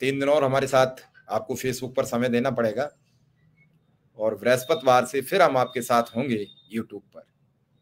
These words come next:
तब तक बस आप लोगों से बस यही समर्थन चाहते हैं कि YouTube पर जाते रहिए और वीडियो देखते रहिए, ताकि views जो बन रहे थे वो कम ना हो जाए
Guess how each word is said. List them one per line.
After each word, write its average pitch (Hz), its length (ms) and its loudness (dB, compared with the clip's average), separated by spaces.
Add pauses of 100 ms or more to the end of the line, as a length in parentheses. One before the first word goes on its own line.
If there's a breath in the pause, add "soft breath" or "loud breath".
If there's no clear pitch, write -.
(540)
तब 139 140 -2
तक 185 100 6
बस 180 200 4
आप 170 200 6
लोगों 175 220 0
से 185 120 -4
बस 175 180 0
यही 147 520 0 (580)
समर्थन 135 500 0
चाहते 127 420 4
हैं 131 240 -2 (1000)
कि 117 100 -2
YouTube 147 340 -4
पर 165 140 6
जाते 131 300 4
रहिए 208 180 2
और 180 60 6
वीडियो 143 300 2
देखते 143 280 -2
रहिए, 190 160 4
ताकि 170 280 4
views 160 340 -2
जो 139 520 -4
बन 143 140 2
रहे 143 200 6
थे 165 120 -4
वो 165 120 -2
कम 131 200 0
ना 135 160 2
हो 123 180 2
जाए 160 280 0